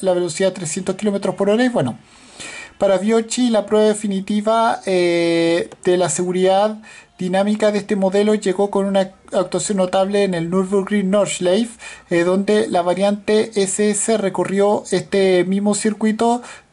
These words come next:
de do-, de veinte coma siete kilómetros en un tiempo récord de siete minutos y cuarenta y cuatro segundos.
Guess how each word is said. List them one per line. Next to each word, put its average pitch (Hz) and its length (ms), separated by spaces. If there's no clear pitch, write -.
de 180 120
do-, 185 220
de 180 260
veinte 208 360
coma 190 260
siete 202 260
kilómetros 208 600
en 196 80
un 180 100
tiempo 196 300
récord 202 340
de 175 100
siete 190 280
minutos 208 340
y 214 40
cuarenta 180 280
y 175 40
cuatro 196 280
segundos. 202 640